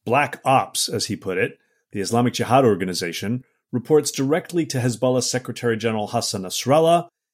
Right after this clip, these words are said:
and he added that Iran oversees its operations as well. Karani carried out a variety of pre-operational missions to gather intelligence,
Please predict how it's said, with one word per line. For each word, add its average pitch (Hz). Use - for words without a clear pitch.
and 107
he 127
added 160
that 156
Iran 151
oversees 104
its 135
operations 113
as 110
well. 95
Karani 170
carried 185
out 175
a 165
variety 160
of 101
pre-operational 101
missions 95
to 104
gather 95
intelligence, 107